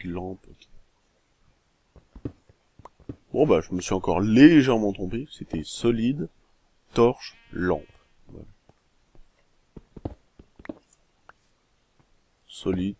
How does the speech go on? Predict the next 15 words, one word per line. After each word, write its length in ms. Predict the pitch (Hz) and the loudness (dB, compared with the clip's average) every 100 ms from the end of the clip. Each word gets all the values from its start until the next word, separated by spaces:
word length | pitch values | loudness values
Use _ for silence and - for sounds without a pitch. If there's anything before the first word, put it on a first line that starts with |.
| _ | _
torche, 420 | - 92 - - - | -4 -4 -4 -14 -20
lampe. 260 | - - - _ _ _ _ - - - - _ - | -20 -20 -20 _ _ _ _ -20 -20 -20 -20 _ -12
Pourquoi 280 | 123 120 143 | -8 2 4
une 120 | 139 | 6
lampe ? 260 | 135 165 - | 2 2 0
Parce 160 | 123 | -4
que 140 | - 113 | -2 -4
je 160 | 110 | -2
vais 60 | 120 | 0
mettre 300 | 131 127 - - | 0 -2 -6 -4
une 240 | 120 117 | 0 4
lampe, 380 | 117 113 113 120 - | 4 4 0 -4 -6
euh, 1080 | 98 92 92 92 92 92 92 90 90 87 - _ - | 0 2 2 0 -2 -2 -4 -6 -6 -6 -8 _ -8
ici. 380 | 131 - 139 170 _ - - - - - - - - _ - _ - _ _ _ _ _ _ _ - | -6 -4 -6 -10 _ -20 -20 -20 -20 -20 -20 -20 -20 _ -20 _ -20 _ _ _ _ _ _ _ -8
Au-dessus, 640 | 131 127 - 135 135 113 | -6 -6 -6 0 0 -2